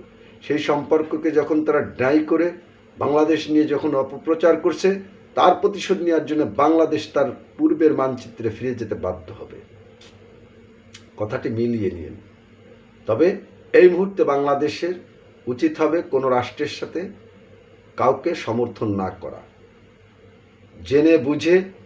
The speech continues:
বাংলাদেশকে তার পররাষ্ট্রনীতি থেকে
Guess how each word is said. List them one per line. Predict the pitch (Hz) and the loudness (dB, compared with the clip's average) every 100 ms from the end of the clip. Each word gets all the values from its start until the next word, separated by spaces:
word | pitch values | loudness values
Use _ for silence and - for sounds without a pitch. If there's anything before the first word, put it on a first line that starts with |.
| - - - | -20 -20 -4
বাংলাদেশকে | 120 139 139 139 - - 156 | -2 2 2 0 -4 -6 -4
তার | 139 123 | -2 -2
পররাষ্ট্রনীতি | 127 123 131 127 - 139 131 151 143 - | 0 0 -2 -4 -10 -10 -8 -8 -10 -10
থেকে | 143 165 | -8 -8